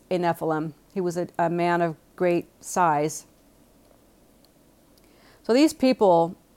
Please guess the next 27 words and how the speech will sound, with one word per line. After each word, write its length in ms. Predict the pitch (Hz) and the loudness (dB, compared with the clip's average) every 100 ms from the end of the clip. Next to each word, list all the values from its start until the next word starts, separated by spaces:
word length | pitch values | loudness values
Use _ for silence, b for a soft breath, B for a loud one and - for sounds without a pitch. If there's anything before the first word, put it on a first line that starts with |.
| _ _ _ - | _ _ _ 0
they're 180 | 220 233 | 2 2
strong, 600 | - 254 269 196 175 180 | 4 8 8 8 4 -2
and 280 | 202 196 196 | -2 0 0
the, 280 | 190 185 175 | 2 2 2
the 140 | 202 | 4
other 180 | 220 233 | 6 4
tw-, 340 | - - - - - | 0 -4 -4 -4 -12
ten 540 | - 226 220 220 - - _ - | -2 2 2 0 -6 -12 _ -20
spies 720 | - - 226 208 190 196 190 - | -4 4 8 8 6 2 -4 -6
are 140 | 190 | -6
saying, 440 | 185 214 196 190 190 | -4 0 0 0 -2
"We're 180 | 214 208 | 0 0
not 400 | 208 202 - - | 0 -2 -4 -6
going 300 | 190 190 185 | -6 -4 -6
to 80 | 175 | -4
go 220 | 190 185 | -2 -2
in 240 | 180 190 | -2 -4
there. 280 | 190 208 214 | -2 0 0
These 220 | 208 214 | -2 -6
people 280 | - 247 240 | -6 -2 0
are 240 | 254 254 - b b - | 2 2 0 b b -2
giants. 840 | 269 285 302 269 202 - - - _ | 6 8 6 2 -2 -6 -12 -16 _
We're 100 | - | -4
not 100 | 294 | 0
gonna 140 | 233 214 | 4 4
overtake 520 | 202 190 - 214 214 | 4 2 0 -2 0
them." 340 | 254 277 294 | 0 0 -2